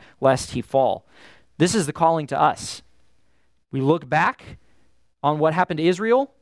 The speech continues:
and maybe even look back on your own life and times you were foolish and God disciplined you. We ought to learn from all these things, right? Um, and we ought to be on guard because spiritual warfare is nonstop.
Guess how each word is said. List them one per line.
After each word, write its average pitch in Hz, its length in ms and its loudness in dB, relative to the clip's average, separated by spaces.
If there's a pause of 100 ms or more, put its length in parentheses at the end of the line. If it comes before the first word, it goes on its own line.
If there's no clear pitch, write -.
(160)
and 117 140 -4
maybe 156 180 2
even 156 140 2
look 160 120 -2
back 156 200 4
on 143 80 -4
your 139 120 -2
own 170 180 0
life 180 220 2
and 160 80 -6
times 151 240 -2
you 196 80 2
were 208 80 4
foolish 185 600 0 (320)
and 131 200 -2
God 143 220 2
disciplined 156 420 -2
you. 202 220 2 (320)
We 165 140 0
ought 196 160 2
to 180 100 -4
learn 226 240 0
from 185 160 -6
all 156 160 2
these 143 220 -4
things, 151 460 -2 (280)
right? 156 340 0 (440)
Um, 131 460 -2 (400)
and 143 240 -2
we 180 120 0
ought 196 180 0
to 170 80 -12
be 165 160 -2
on 165 240 0
guard 165 440 0
because 151 240 -4
spiritual 185 400 0
warfare 160 500 0
is 156 280 -2
nonstop. 165 840 -2